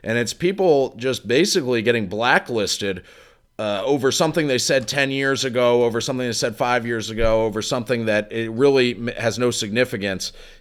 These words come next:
in, uh, today's world, but it gets blown up out of proportion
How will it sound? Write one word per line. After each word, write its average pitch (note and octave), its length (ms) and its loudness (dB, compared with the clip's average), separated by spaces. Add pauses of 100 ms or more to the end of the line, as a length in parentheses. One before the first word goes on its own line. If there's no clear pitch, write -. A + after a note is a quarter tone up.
(140)
in, G#2 540 -2
uh, G2 320 -4
today's A2+ 400 -2
world, G#2+ 460 2
but G#2 120 -2
it G2 60 -6
gets A2+ 180 -4
blown A2+ 380 0
up G#2+ 180 -2
out G#2+ 140 0
of G2 80 -4
proportion G2+ 680 -4